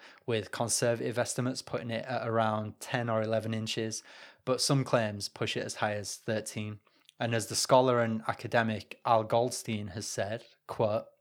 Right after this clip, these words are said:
"To think that he walked among us with that massive tool, like a dinosaur with that thump, thump, thump.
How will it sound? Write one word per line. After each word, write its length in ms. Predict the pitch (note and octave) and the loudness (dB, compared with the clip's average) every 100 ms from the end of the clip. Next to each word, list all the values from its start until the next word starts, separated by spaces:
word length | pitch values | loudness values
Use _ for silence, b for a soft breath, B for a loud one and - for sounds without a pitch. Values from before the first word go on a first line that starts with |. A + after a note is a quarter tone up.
| _ B B | _ B B
"To 100 | - | -6
think 300 | C3 D3+ D3 | 2 4 4
that 120 | D3 A#2+ | 2 0
he 100 | B2 | 4
walked 300 | A#2 A#2+ A#2 | 4 4 0
among 260 | A2 A2 | -2 0
us 340 | G#2+ G2 - B2+ | -2 -4 -8 -8
with 160 | A2 | -2
that 180 | A2+ B2 | -2 0
massive 440 | A2+ A2 - A2+ | 0 0 -2 -4
tool, 420 | - - A2 G#2 G#2 - - | -6 -2 -2 -2 -8 -14 -2
like 200 | A2+ B2 | 0 0
a 40 | |
dinosaur 800 | G#2+ A2 A#2 A2+ A#2 G#2 G2+ F#2 - | 0 0 0 -2 0 0 -2 -8 -10
with 220 | A#2 - | -10 -2
that 340 | G#2+ G2+ - | -2 -2 -4
thump, 500 | - - A#2+ A2+ - - - | -12 -2 0 0 -6 -18 -12
thump, 420 | - A2 G#2 - - | -4 -4 -4 -12 -14
thump. 440 | - A2 G#2 G#2+ | -6 -4 -4 -10